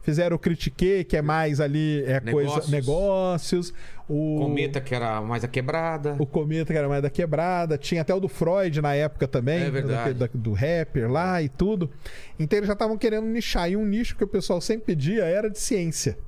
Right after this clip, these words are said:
Speaker 1: "Ah, faz um de ciência, tal, não sei o quê, não
Speaker 2: Já
Speaker 1: sei o quê."
Speaker 2: e vo-, e a, pensaram em você, claro.
Speaker 1: É, e aí eu tinha ido lá, eu fui lá duas vezes, né?
Speaker 2: É.
Speaker 1: Eu fui lá com a Ana,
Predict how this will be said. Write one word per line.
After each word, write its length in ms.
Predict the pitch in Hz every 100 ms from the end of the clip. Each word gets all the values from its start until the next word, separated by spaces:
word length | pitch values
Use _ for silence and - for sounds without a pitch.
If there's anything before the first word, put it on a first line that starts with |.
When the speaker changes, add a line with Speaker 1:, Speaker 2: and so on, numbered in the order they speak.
| - - - - - -
Speaker 1:
"Ah, 200 | 202 233
faz 220 | 208 233
um 80 | 226
de 80 | 226
ciência, 560 | - 226 240 226 - -
tal, 300 | - - 220
não 60 | 220
sei 140 | - 233
o 40 |
quê, 200 | - 214
não 80 | 226
Speaker 2:
Já 60 | 226
Speaker 1:
sei 120 | 214
o 40 |
quê." 160 | 202 196
Speaker 2:
e 100 | 147
vo-, 160 | 117 120
e 80 | 101
a, 120 | 95 - - -
pensaram 400 | 127 113 110 110
em 40 |
você, 320 | 123 170 - 117
claro. 240 | - 151
Speaker 1:
É, 220 | 208 202
e 80 | 190
aí 240 | 196 208
eu 120 | 247 202
tinha 240 | - 196
ido 160 | 202 202
lá, 120 | 214
eu 60 | 226
fui 140 | 226
lá 100 | 214
duas 300 | 208 269 220
vezes, 360 | 220 247 190 185
né? 320 | 214 233 180
Speaker 2:
É. 40 |
Speaker 1:
Eu 60 | 143
fui 120 | 175
lá 100 | 170
com 120 | 202
a 40 | 160
Ana, 640 | 151 202 226 220 220 226